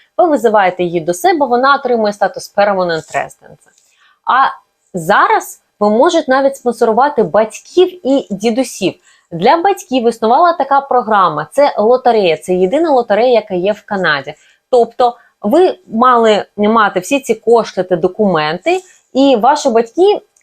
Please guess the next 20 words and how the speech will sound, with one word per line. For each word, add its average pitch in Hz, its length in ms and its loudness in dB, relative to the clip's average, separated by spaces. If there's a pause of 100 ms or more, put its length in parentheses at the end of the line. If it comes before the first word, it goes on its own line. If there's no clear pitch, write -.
(120)
е, 220 240 4
участвували 269 640 0
в 220 60 -2
лотереї. 240 640 0 (460)
І 254 340 0
якщо 254 400 0
вони 240 240 2
виграють, 247 800 0 (160)
вони 254 340 2
мають 233 480 2
право 202 320 2
воз'єднатися 175 840 -2
з - 80 -12
родиною. 156 460 -6
Якщо 175 300 -4
вони 170 280 -2
не 151 240 -2
виграють 262 420 -2
цю 226 120 -8
лотерею, 160 500 -2